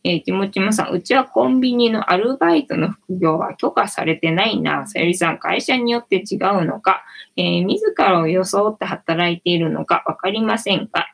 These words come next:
ちもちもさん、会社によって副業、えー、許可の範囲が違いますね。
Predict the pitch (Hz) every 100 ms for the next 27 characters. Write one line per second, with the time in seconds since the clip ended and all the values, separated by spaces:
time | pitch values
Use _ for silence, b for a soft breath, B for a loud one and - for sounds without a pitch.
0 | _ 170 175 170 180 170 170 156 147 190
1 | 247 - 285 220 214 208 - 170 B B
2 | _ _ - 247 269 247 247 - _ -
3 | 196 190 190 185 185 190 208 - - -
4 | - - 151 - - 185 156 - - -
5 | 196 320 440 - 165 175 196 214